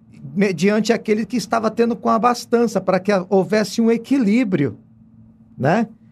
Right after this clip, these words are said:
Ele não tá, ele, a gente não vê a história da igreja de Jerusalém, aquele povo que deu tudo, depois ficar rico. A gente vê eles andando no reino de Deus e depois sendo suprido pelo reino de Deus,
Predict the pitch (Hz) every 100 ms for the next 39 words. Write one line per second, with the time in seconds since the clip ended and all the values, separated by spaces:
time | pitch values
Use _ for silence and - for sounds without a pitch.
0 | - - 151 180 208 220 220 226 233 233
1 | - 190 214 190 - 147 233 226 254 190
2 | 156 247 - - 226 233 214 190 190 190
3 | 180 156 170 165 156 151 208 220 214 208
4 | - 202 190 185 135 185 - - 240 196
5 | 180 190 196 - 226 226 185 185 151 113
6 | - - - - - - - - - -
7 | 151 202 196 151 208 226 233 196 220 151
8 | 165 175 226 147 127 180 185 185 185 139
9 | 175 269 - - _ - - - - -
10 | 190 196 226 254 277 269 277 269 - 302
11 | 220 247 277 359 359 240 226 160 190 196
12 | 190 277 196 190 240 - -